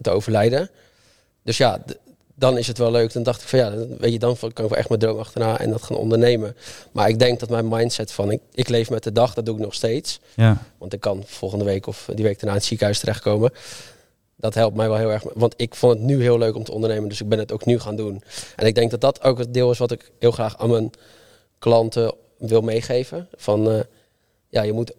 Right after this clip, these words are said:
Speaker 1: ook soms maar iets niet doen en er niet te veel over nadenken. Want er zijn altijd meer redenen om het niet te doen dan om het wel te doen, weet je wel.
Speaker 2: Ja, ja, zeker. En het risico om te verliezen wat je nu hebt, dat weegt vaak voor heel veel mensen veel zwaarder dan,
Speaker 1: Ja.
Speaker 2: eh, wat ze kunnen winnen als ze het andere gaan doen. Maar ja, die stap die is dan vaak,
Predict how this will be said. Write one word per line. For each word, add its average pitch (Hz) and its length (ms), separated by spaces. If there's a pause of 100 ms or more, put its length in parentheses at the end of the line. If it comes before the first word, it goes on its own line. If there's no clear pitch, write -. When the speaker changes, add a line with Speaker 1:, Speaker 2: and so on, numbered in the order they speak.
Speaker 1:
ook 120 140
soms 117 220
maar 113 180
iets 113 140
niet 123 180
doen 120 300 (520)
en 117 180
er 117 60
niet 123 140
te 117 80
veel 123 180
over 117 120
nadenken. 120 600 (520)
Want 104 140
er 117 60
zijn 117 100
altijd 139 260
meer 135 260
redenen 123 340
om 117 80
het 113 80
niet 123 140
te - 60
doen 127 220
dan 117 260 (560)
om 110 160
het 107 80
wel 110 140
te 104 120
doen, 92 140
weet 95 160
je - 60
wel. 127 100
Speaker 2:
Ja, 135 140
ja, - 260
zeker. 104 460 (600)
En 95 120
het 98 100
risico 101 440
om 101 80
te 98 100
verliezen 104 340
wat 98 120
je - 80
nu 110 80
hebt, 110 120
dat 101 140
weegt 101 260
vaak 98 220
voor - 120
heel 120 340
veel 107 120
mensen 107 380
veel 110 240
zwaarder 101 420
dan, 98 220
Speaker 1:
Ja. 98 480
Speaker 2:
eh, 101 160
wat 98 180
ze - 100
kunnen 101 240
winnen 104 200
als 98 80
ze - 60
het 92 100
andere 107 260
gaan 95 140
doen. 95 140
Maar 101 160
ja, 95 200
die 95 120
stap 117 260
die 110 120
is 104 100
dan 107 140
vaak, 101 360